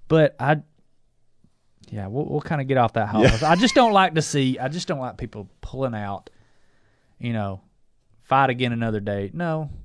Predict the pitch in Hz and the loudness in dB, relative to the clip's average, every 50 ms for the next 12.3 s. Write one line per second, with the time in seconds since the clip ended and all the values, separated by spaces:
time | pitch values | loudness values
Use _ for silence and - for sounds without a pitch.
0 | - _ _ _ - - 151 143 - - - 190 190 - 240 - 233 320 311 311 | -20 _ _ _ -8 -6 -6 -4 -4 -2 -2 -2 0 0 0 0 2 0 0 0
1 | 285 240 202 226 202 160 151 - - 165 160 165 156 143 135 - 143 123 123 110 | 0 -2 0 0 0 0 -2 -4 -2 0 0 0 0 -2 -4 -8 -8 -8 -6 -4
2 | 113 120 127 127 127 127 123 117 - _ _ _ _ _ _ _ _ _ _ _ | -2 -2 0 0 -2 -2 -4 -6 -8 _ _ _ _ _ _ _ _ _ _ _
3 | - - 131 117 - _ _ _ _ - 151 147 160 151 147 143 135 123 117 - | -8 -8 -8 -8 -10 _ _ _ _ -2 0 2 2 2 2 2 0 -2 -4 -6
4 | - 120 113 113 120 127 123 - - - - 117 110 104 - - - 123 117 113 | -8 -12 -10 -4 -2 -2 -2 -2 -2 -6 -6 -6 -6 -6 -6 -4 -2 -2 -2 -2
5 | 117 110 110 - - 123 113 110 110 - - 104 104 101 101 98 92 90 - - | -4 -8 -8 -8 -8 -6 -6 -6 -6 -8 -10 -12 -10 -10 -8 -10 -10 -14 -16 -12
6 | - - 104 95 87 - - - - - - - - - 82 80 78 76 - _ | -10 -10 -8 -10 -10 -14 -16 -20 -20 -20 -20 -16 -12 -8 -6 -6 -6 -8 -10 _
7 | _ _ _ _ _ _ _ - 135 131 131 123 120 120 117 117 113 113 - - | _ _ _ _ _ _ _ -4 -2 -2 0 0 0 0 -2 -4 -6 -8 -10 -16
8 | - _ _ _ _ _ _ _ - 147 156 185 202 190 175 165 151 139 131 131 | -20 _ _ _ _ _ _ _ -4 0 2 4 4 4 4 4 2 2 2 2
9 | 127 123 123 123 120 110 - 123 117 117 123 123 117 117 113 110 107 - - 120 | 4 4 4 2 0 -2 -6 -8 -4 -2 -2 0 0 2 0 0 0 -2 -6 -8
10 | 107 101 101 - - - - - - - - 151 143 143 131 - - - - 131 | -8 -8 -10 -12 -14 -18 -16 -14 -10 -6 -2 0 0 0 0 -2 -6 -8 -4 -2
11 | 139 143 139 - - - 127 131 131 120 113 107 104 104 104 104 - - - - | 0 0 0 -2 -2 0 2 4 4 4 4 2 0 -2 -4 -4 -6 -10 -10 -8
12 | 117 110 110 110 101 | -6 -6 -6 -6 -8